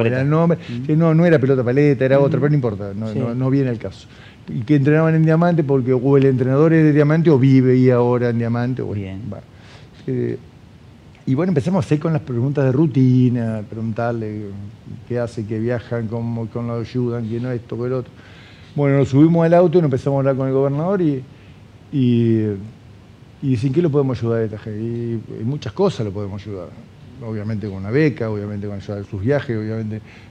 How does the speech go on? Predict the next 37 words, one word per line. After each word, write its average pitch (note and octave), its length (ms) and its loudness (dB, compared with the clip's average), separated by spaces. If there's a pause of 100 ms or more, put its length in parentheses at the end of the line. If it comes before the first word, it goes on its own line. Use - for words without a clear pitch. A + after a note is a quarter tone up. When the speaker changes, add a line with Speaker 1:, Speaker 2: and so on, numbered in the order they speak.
(100)
Speaker 2:
mejorando A#2 400 -4
su G#2 120 -6
estructura, B2 500 0
mejorando, B2 400 -4
capacitando A#2+ 580 -4
a - 20 -6
su - 120 -10
staff, D3+ 340 -2 (640)
eh, G#2 260 -6
ayudándole A#2+ 720 -2
a A2+ 40 -2
esta A2 180 -10
situación. G#2 480 -10
Le G#2+ 80 -8
digo, A2+ 240 -4
"Pero B2 140 -8
esa F3 180 -8
no C3+ 100 -2
es D#3+ 80 -2
la C#3 80 -2
única A#2+ 320 -2
pregunta G#2 460 -8
que F#2+ 80 -10
hay G2 80 -10
que G2 80 -18
hacer. - 220 -20 (600)
La A#2+ 80 -4
pregunta A#2+ 380 -2
es A2+ 40 -8
qué B2+ 120 0
le B2 80 0
pueden A#2 240 -4
dar A2 160 -4
ellos A2+ 160 -6
al G#2 120 -4
deporte G2+ 380 -10
entrerriano. G2 720 -14